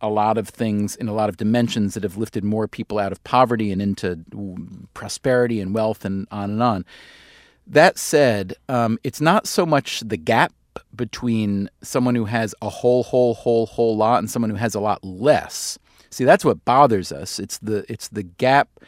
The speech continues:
it's the marg-, our marginal relation to other people around us that we don't like. So, like, if you're making fifty grand in a job and I'm making fifty-two,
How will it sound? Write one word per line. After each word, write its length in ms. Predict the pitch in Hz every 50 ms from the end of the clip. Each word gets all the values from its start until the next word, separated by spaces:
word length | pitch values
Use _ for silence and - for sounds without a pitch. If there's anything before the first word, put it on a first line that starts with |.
| - - - - - -
it's 180 | 120 113 - -
the 140 | - 107
marg-, 480 | 98 104 107 104 110 135 147 156 143 - - 131
our 100 | 123 113
marginal 580 | 107 107 113 131 147 156 131 147 143 131 117
relation 520 | 107 107 101 101 107 120 117 - 120 101 92
to 100 | 117 -
other 200 | 117 110 113 98
people 240 | - - - - 98
around 360 | 95 98 104 107 110 110 95
us 120 | 90 -
that 80 | - -
we 100 | 92 92
don't 200 | 95 92 85 -
like. 280 | 104 113 104 87 - -
So, 140 | - 107
like, 220 | 92 95 95 90 98
if 100 | 90 -
you're 180 | 113 127 143
making 360 | 143 139 135 123 - 120 104 95
fifty 420 | - - 160 - - - 151 127
grand 340 | 101 113 120 113 110 110 110
in 80 | 101
a 60 | 101 92
job 440 | 85 104 98 98 95 95 95 92 - - - - - - - -
and 160 | 113 110 113
I'm 140 | 113 120 120
making 320 | 120 113 - - 98 98
fifty-two, 1000 | - - - 127 - - 113 101 - - - 165 160 147 117 98 95 92 95 95